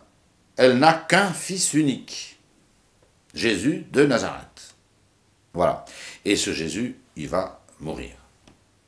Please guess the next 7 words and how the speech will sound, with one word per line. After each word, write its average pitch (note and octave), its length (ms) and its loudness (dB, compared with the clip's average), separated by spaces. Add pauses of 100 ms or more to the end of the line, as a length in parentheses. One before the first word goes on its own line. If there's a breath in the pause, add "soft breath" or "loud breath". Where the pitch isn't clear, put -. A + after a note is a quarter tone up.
(260)
Il - 40 -14
va - 100 -12
mourir, G2+ 460 -4
laissant G2 560 -8
cette D2 400 -10
pauvre C#2+ 420 -4
veuve, G2 380 0